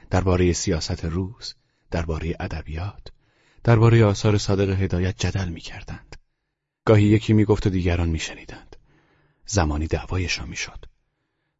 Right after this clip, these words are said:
برخی پیغام می‌آوردند، عده‌ای می‌آمدند که از او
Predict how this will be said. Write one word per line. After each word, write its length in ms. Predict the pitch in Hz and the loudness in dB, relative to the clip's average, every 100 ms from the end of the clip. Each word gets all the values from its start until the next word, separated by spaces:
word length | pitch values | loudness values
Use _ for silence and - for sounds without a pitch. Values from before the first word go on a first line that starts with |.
| _ | _
برخی 260 | - - 110 | -2 0 0
پیغام 380 | 104 98 104 | 2 4 4
می‌آوردند، 640 | 95 85 78 76 73 76 - | 2 0 -2 -6 -8 -12 -8
عده‌ای 300 | 101 - 95 | -6 -2 0
می‌آمدند 520 | 90 87 80 80 78 | 2 0 0 -2 -4
که 120 | - 80 | -4 -6
از 140 | - | -6
او 200 | 92 80 | -6 -8